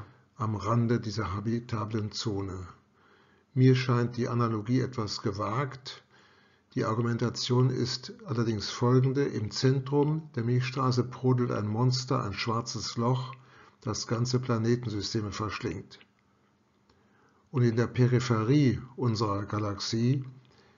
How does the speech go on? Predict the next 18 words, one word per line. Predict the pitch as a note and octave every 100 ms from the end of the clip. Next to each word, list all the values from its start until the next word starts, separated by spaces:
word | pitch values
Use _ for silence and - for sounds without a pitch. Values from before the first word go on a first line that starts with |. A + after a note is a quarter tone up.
| _ _ _ _
werden | B2 A#2+ B2
eben | B2 A#2 A2+ G#2+
die | G#2
Massen | G2 A2 B2 - C#3 C3+ - -
und | - B2 -
Materie | G#2+ - B2 B2 B2+
und | G#2
die | G#2
Möglichkeiten | A2 A#2 B2 - - A#2 A2+ A#2+ A#2 - - -
immer | A#2 A#2
seltener | F#2 A2 A2 A2+ A2+ A2+ A2+
und | A#2 G2+
geringer. | - G#2+ F2+ F#2+ F#2+ F#2+ - _ _ _ _ _ _ _ _ _ _ - _ _ _ _ _ _ _ _ _ _ _ _ _ _ _ _ _ _ _ _ _ _ _ _ G2
Wir | G#2+
Menschen | G2+ A2 B2+ B2+ B2+ B2+ C3 B2+ B2
träumen | - - A#2+ A#2 A#2
schon | - A2
lange | G#2+ G#2+ A#2+ B2 B2+ B2+